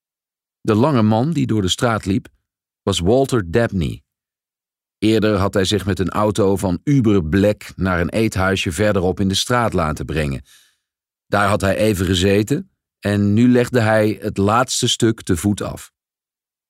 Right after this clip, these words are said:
Hij was in de zestig en droeg zijn dunner wordende donkerblonde haar in een zijscheiding.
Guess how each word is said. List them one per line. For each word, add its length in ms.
Hij 140
was 160
in 160
de 100
zestig 640
en 160
droeg 260
zijn 380
dunner 320
wordende 680
donkerblonde 640
haar 380
in 140
een 120
zijscheiding. 880